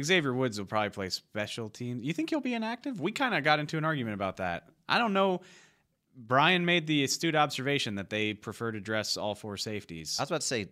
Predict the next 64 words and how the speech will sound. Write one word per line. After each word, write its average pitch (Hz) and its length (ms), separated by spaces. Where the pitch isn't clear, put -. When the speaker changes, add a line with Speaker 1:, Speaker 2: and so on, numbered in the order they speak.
Speaker 2:
would 104 100
they 127 80
Speaker 1:
can 107 40
play 117 140
Speaker 2:
dress 113 140
all 135 40
Speaker 1:
special 123 260
Speaker 2:
three? 135 120
Speaker 1:
teams, 131 160
and 117 200
again, 120 800
I 101 120
think 117 260
you 107 160
wanna 117 220
use 143 640
probably 101 320
three, 101 340
if 92 160
not - 180
four, 107 220
safeties 104 500
in 98 120
your 98 100
different 95 440
sub 131 200
packages 82 420
and 85 100
stuff. 87 280
So 92 240
I'm - 840
not 392 120
gonna 277 100
be 214 80
surprised 156 440
to - 40
see 143 160
him 117 100
on 98 120
the 90 60
field 113 300
at 90 100
some 87 200
point, 90 340
but 87 280
Jeff 104 260
Heath 95 240
is 80 140
gonna 78 180
start 76 260
at 62 80
safety. 76 300
Speaker 2:
Do - 20
you 85 60
Speaker 1:
Yeah. 78 40
Speaker 2:
think 139 200
that 120 120
that 113 180
changes 104 400
at 85 80
some 95 200
point 92 240
this 90 140
season? 98 340